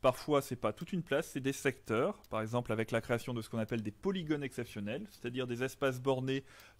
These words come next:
dans lesquels les servitudes ne sont pas ou différemment appliquées. Et il faut bien comprendre qu'on est sur un système complexe. Par exemple, en mille huit cent cinquante-trois, les enceintes de Langres, l'enceinte de Langres est classée dans la deuxième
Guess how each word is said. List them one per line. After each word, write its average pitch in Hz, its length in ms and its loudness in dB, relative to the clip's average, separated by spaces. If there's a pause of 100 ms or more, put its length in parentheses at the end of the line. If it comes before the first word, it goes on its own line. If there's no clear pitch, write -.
(120)
dans 156 100 0
lesquels 156 400 4
les 170 100 6
servitudes 175 600 -2
ne 135 80 -4
sont 139 240 -4
pas 165 480 2
ou 233 340 0
différemment 127 600 2
appliquées. 113 480 -2 (680)
Et 240 380 0 (120)
il - 60 -12
faut 156 100 2
bien 170 140 4
comprendre 190 380 -2
qu'on 156 100 -2
est 147 60 0
sur 143 200 -4
un 135 60 0
système 131 340 0
complexe. 139 420 -2
Par 127 160 4
exemple, 151 420 0
en 127 100 4
mille 156 160 0
huit 180 80 0
cent 180 140 0
cinquante-trois, 147 840 2 (560)
les 180 200 6
enceintes 196 420 2
de 156 80 4
Langres, 156 720 4
l'enceinte 170 420 6
de 165 100 6
Langres 151 520 2 (280)
est 185 180 2
classée 147 540 4
dans 127 100 2
la 107 120 2
deuxième 139 760 2